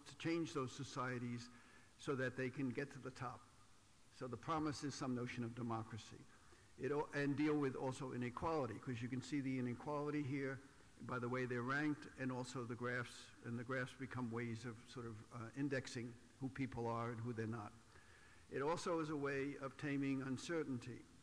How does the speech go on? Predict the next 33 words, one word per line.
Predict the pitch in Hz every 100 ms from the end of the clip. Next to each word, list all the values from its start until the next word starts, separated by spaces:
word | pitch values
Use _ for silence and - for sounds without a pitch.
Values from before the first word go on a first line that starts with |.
| - - - - -
it, | 131 - - 147
but | 143 139 -
with | 139
the | 131
notion | 131 135 131
of | 127
certainty. | 107 131 120 113 117 113
And | 127 123
what's | 120 143
also | 143 151
embedded | 131 120 147 170 143
in | 135
these | 131 120
notions | 120 110 123 113 120
is | 113
that | 127 113
there | 123 135
is | 165 151 143
a |
pathway, | 131 139 131 - 120 107
I'll |
get | 117 117 -
to |
that | 117 113
in | 113
a |
minute, | 113 131 127 - - - - - -
to | 143 131
finding | 123 143 139 139 131 127
yourself | 120 - 127 123
at | 117
the |
top. | 113 123 113